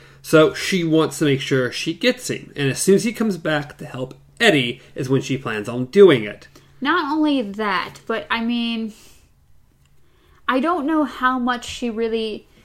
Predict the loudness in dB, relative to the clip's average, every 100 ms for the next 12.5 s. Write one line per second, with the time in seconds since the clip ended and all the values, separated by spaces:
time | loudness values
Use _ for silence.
0 | -16 -8 -6 0 0 0 -6 -8 -6 -6
1 | -8 -14 -20 _ -20 -16 -4 -4 -4 -14
2 | -18 -16 -8 -4 -2 0 -2 -4 -6 -6
3 | -8 -6 -8 2 6 6 4 2 8 8
4 | 8 4 4 4 0 -4 -6 -2 -2 -2
5 | -4 -6 -8 -20 -20 -4 4 6 6 0
6 | -2 -4 -2 -4 -4 -4 0 0 2 -2
7 | -2 -4 -2 -2 -2 -6 -8 -8 -10 -8
8 | -6 -2 0 0 0 -4 -8 -14 -20 -20
9 | _ _ -20 -20 -12 -4 0 0 -2 -4
10 | -2 -2 0 0 -2 -4 -8 -6 -4 -2
11 | -2 -4 -4 -6 -6 -6 -4 -2 -2 0
12 | 0 0 -2 -4 -8